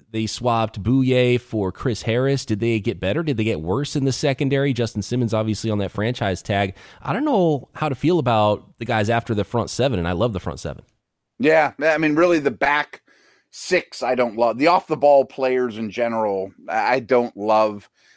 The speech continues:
Speaker 2: Um, we saw Fangio take, you know, you know, he wasn't the head coach, but they took Roquan Smith when, when he was the, the defense coordinator in Chicago. And every step of the way, Fangio's defenses have put a lot of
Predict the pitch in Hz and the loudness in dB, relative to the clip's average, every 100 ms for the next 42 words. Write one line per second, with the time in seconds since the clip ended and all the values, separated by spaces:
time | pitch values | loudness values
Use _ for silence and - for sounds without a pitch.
0 | - 113 120 123 127 - 170 - 160 175 | -4 2 2 2 -2 2 2 2 -2 -2
1 | 160 151 135 131 151 135 117 - 131 110 | -2 2 2 2 0 0 -6 -4 -4 -2
2 | 107 - 117 107 127 110 98 98 101 107 | -6 -2 0 2 2 2 0 -4 -2 -2
3 | - 131 120 110 117 120 117 123 127 127 | 2 2 2 -2 -4 -4 0 0 4 2
4 | 120 120 107 - 131 127 - - _ _ | 2 -2 -2 -2 2 2 0 -20 _ _
5 | _ - 127 123 117 113 131 127 117 107 | _ 0 2 2 0 0 0 2 0 0
6 | 120 - 110 107 101 95 - 101 - 131 | 0 2 2 2 2 -2 -18 -12 -2 2
7 | 131 - - 131 120 120 113 - - 120 | 2 -2 0 2 2 0 -2 -6 -2 2
8 | 120 120 120 117 113 - _ _ - 123 | 4 2 2 2 0 -4 _ _ -4 0
9 | 127 165 156 - 156 - 139 117 131 131 | 2 0 -2 0 0 0 -2 2 2 0
10 | 131 131 131 131 127 127 123 117 - - | -2 -2 -2 -2 -2 0 0 -4 -8 -10
11 | 135 123 135 127 - 123 127 107 - 131 | -10 -2 -2 -2 -6 -8 -4 -4 -2 -2
12 | 117 107 110 120 123 120 117 107 98 | 0 0 2 4 4 4 2 0 -6